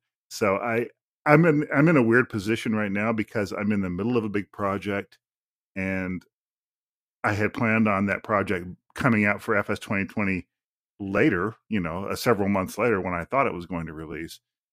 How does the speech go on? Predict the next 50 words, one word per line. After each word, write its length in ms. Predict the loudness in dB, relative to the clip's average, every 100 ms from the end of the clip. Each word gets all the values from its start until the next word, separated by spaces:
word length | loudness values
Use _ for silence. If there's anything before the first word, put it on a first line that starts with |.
| _
So 220 | 0 2
we've 180 | 2 2
been 140 | -2
putting 260 | 0 0 2
all 180 | 0
of 80 | 0
our 140 | 0 0
effort 380 | 0 0 -4
into 240 | -4 -4 -6
a 60 |
P 180 | -6 -8
three 240 | -8 -8 -4
D 360 | -2 -2 -2
and, 220 | -6 -8 -8
and 220 | -10 -8
possibly 440 | -8 -8 -6 -4
X-Plane 480 | -4 -6 -6 -8 -8
version, 420 | -8 -8 -6 -8 -10
and 380 | -8 -8 -6 -10 _ _ _ _ _
hadn't 320 | 0 2 2 2
really 200 | 2 2
been 180 | -2 -2
thinking 220 | -2 0
about 240 | 0 0 -2
twenty 260 | -6 -6
twenty. 400 | -6 -8 -6 -8 -10 _ _
And 80 | -4
now 160 | 0
all 60 | 0
of 60 | -2
a 60 |
sudden 260 | 0 0 0
twenty 240 | -2 -2
twenty 240 | -2 -4 -4
is 80 |
on 120 | -4 -8
the 60 |
doorstep. 580 | -6 -6 -6 -8 -10 -12 _ _ _ _ _ _ _ _ _
And 220 | -2 -2
I 80 | 0
<laughs> 20 |
really 540 | 0 0 0 4 6 6
wanna 320 | 4 2 2
just 240 | -2 -4
stop 340 | 0 2 4 2
everything 480 | 0 -2 -4 -4 -4
and, 200 | -6 -4
and, 260 | -4 -4
and 200 | -6 -8 -2
port 200 | -2